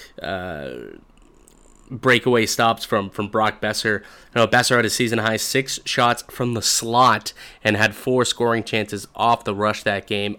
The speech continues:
unable to beat Anderson. Uh, he didn't blink. He was, he was dialed in that whole game and, uh, was, was the biggest reason. He stole that game for,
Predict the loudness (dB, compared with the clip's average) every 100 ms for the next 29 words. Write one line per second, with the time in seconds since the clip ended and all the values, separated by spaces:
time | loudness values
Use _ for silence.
0 | -4 0 2 0 -2 -4 0 0 -2 -4
1 | -4 -6 -10 -20 -8 -6 -2 0 0 -2
2 | -4 -4 -4 -6 -6 -6 -8 -10 -4 -2
3 | -2 -2 -2 -2 -4 -4 -4 -2 -2 -2
4 | -6 -14 -20 -16 -4 -2 -2 -4 -6 -4
5 | -4 -6 -8 -10 -10 -8 -8 2 2 2
6 | -2 -4 -4 -4 -6 -10 -20 -12 -4 -2
7 | 2 4 4 4 2 0 -2 -2 -6 -6
8 | -2 0 -2